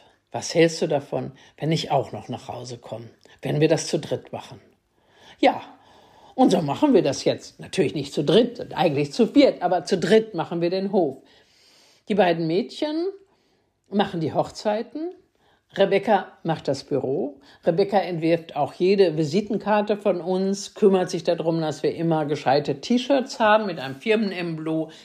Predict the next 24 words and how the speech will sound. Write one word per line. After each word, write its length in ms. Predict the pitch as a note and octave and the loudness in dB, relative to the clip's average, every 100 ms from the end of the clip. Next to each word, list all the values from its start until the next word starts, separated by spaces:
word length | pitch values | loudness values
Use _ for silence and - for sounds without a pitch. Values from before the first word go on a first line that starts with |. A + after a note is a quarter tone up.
| - | -16
dass 140 | - | -10
die 140 | - G3+ | -6 0
Autos 400 | A3 A#3 G#3+ - | 0 2 0 0
beschriftet 640 | F3 - E3+ E3+ D#3+ C3 | -6 0 0 0 -4 -2
werden. 340 | D3 C#3+ C#3+ - - - | 0 0 0 -10 -14 0
All 280 | E3 A3 | 4 4
dieses 360 | G#3 F3+ D#3 D#3 | 2 -2 -4 -4
Ganze 760 | D3+ D3+ G3+ - C4+ C#4 D#4+ - _ | -2 -2 -4 -4 -2 -2 -4 -10 _
macht 340 | F#3+ G#3 - - | -8 -8 -8 -10
Rebecca. 560 | C#3 D3 G#3 A3+ C#4 - - - - - _ | -10 -6 -4 -4 -8 -20 -20 -20 -20 -20 _
Und 220 | A#3 B3+ | 2 2
sie 460 | B3+ B3 A3+ A3 - _ _ _ _ _ _ _ | 2 0 0 -2 -8 _ _ _ _ _ _ _
macht, 360 | E3+ D#3 - | 0 0 -2
wie 140 | F#3+ F#3+ | -6 -2
gesagt, 340 | F#3+ E3+ E3 | 0 0 0
zusammen 440 | - D#3 D#3 F3 E3 | -4 2 4 4 0
mit 200 | C#3 - | -2 0
ihrer 200 | C#3+ C3+ | 2 2
Schwester 440 | E3+ E3 - C3 | 2 0 2 0
Ricarda 840 | C#3+ - D3 D#3 D#3 D#3 D3 D3+ _ _ _ _ _ - | -2 -2 2 4 4 4 2 -2 _ _ _ _ _ -12
die, 400 | D3+ C#3+ C3+ C3 | -4 -2 -2 -2
ähm, 480 | A#2 C3+ A#2 A#2+ B2 | -2 -2 -2 -2 0
Angebote 880 | F3+ F#3 D#3+ D3 D3 C#3+ D#3 D3 | 4 6 4 4 2 2 2 2
und 540 | C3+ C#3+ C3 B2+ - | 0 -4 -8 -10 -16